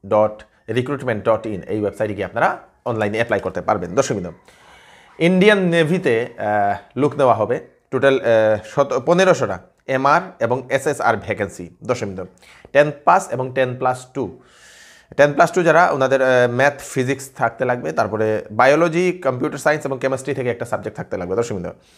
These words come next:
অগ্নিবীরের রিক্রুটমেন্ট, ইন্ডিয়ান নেভিতে অগ্নিবীরের রিক্রুটমেন্ট। আপনারা, আহ, তাড়াতাড়ি করে নেবেন, কিন্তু আট ডিসেম্বর থেকে সেই ইয়েটা হ-, অ্যাপ্লাইটা শুরু হবে সতেরোই ডিসেম্বর অবধি। আট ডিসেম্বর থেকে সতেরোই ডিসেম্বর অবধি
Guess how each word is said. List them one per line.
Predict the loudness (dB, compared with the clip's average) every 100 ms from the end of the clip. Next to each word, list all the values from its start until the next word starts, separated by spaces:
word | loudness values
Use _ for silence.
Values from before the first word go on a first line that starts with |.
| -20 -20 _
অগ্নিবীরের | 2 2 2 2 2
রিক্রুটমেন্ট, | -2 -8 -10 -16 -16 -20 _ _ _ _ _ _ _ -6
ইন্ডিয়ান | 2 6 4 4 -2
নেভিতে | 0 0 2 2
অগ্নিবীরের | 2 0 0 0 -4
রিক্রুটমেন্ট। | -8 -10 -8 -8 -10 _ _ _ -8
আপনারা, | -4 2 4 6 4
আহ, | 0 -2 -2 0
তাড়াতাড়ি | 0 4 2
করে | 2 0
নেবেন, | 0 -2 -4
কিন্তু | -6 -4 -4 0
আট | 0
ডিসেম্বর | 0 0 0 0 -2
থেকে | -4 -4 -4
সেই | -2 -4 -6
ইয়েটা | -2 0 0
হ-, | -2 -4
অ্যাপ্লাইটা | -2 0 -2
শুরু | -2 -4 -2
হবে | 0 0 -2 -18 -4
সতেরোই | 0 4 2
ডিসেম্বর | 2 -2 -4 -4 -6
অবধি। | -10 -6
আট | -4 -2
ডিসেম্বর | -2 -2 -4
থেকে | -4 -4
সতেরোই | -4 -2 0 0
ডিসেম্বর | -2 -2 -4
অবধি | -4 -6 -8